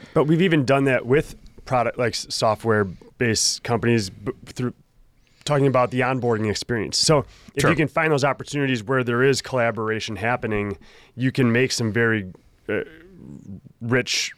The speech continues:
Speaker 1: pieces of content where there's client side and, uh,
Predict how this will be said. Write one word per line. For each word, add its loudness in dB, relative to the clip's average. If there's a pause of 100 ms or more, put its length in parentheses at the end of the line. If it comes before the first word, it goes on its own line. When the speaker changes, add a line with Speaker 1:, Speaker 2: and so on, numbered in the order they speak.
(140)
Speaker 1:
pieces 0
of 0
content -2
where 2
there's 2 (240)
client 0
side 0
and, -4 (220)
uh, -6